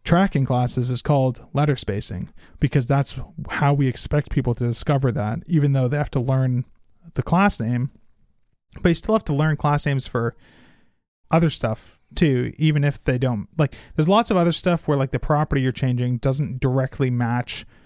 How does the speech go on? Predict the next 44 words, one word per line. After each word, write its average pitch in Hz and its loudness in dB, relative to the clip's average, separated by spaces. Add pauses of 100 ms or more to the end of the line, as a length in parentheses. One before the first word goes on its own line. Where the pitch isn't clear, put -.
(420)
the 139 0
C - 0
S 120 -2
S 127 -2
class, 113 -2
or 131 0
you 131 0
still 147 0
need 143 0
to 127 -4
learn 131 0
it 117 -4
anyways. 120 0
Like, 127 -2 (1200)
we 151 6
try 254 4
to 240 4
make 220 2
'em 170 4
intuitive, 135 2
but 135 0 (720)
there's 156 0
no 220 6
guarantee 185 2
that 151 2
someone's 160 2
gonna 147 2
guess 139 0
that 131 0
to 139 0
do 143 2
background 139 0
size 123 0
cover, 117 -2
they 127 0
have 123 0
to - -2
make 123 -2
a 127 -2
class 123 0
called 120 -2
B 156 2
G 123 -4
cover, 113 -2